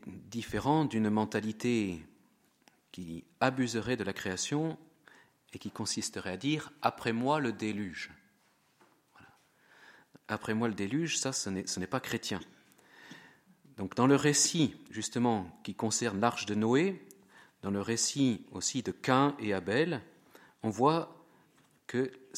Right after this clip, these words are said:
les trois relations sont liées. Par négligence dans la charge de cultiver et de garder une relation adéquate avec le voisin,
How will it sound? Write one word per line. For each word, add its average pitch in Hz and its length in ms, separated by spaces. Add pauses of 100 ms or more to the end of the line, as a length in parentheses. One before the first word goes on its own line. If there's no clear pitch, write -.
(140)
les - 120
trois - 240
relations 131 640 (380)
sont - 260
liées. 98 340 (380)
Par 113 160
négligence 180 720
dans 117 100
la 113 80
charge 151 400
de 110 80
cultiver 139 840 (720)
et 107 80
de 110 80
garder 127 320
une 135 100
relation 135 460
adéquate 127 420
avec 110 220
le 110 60
voisin, 107 520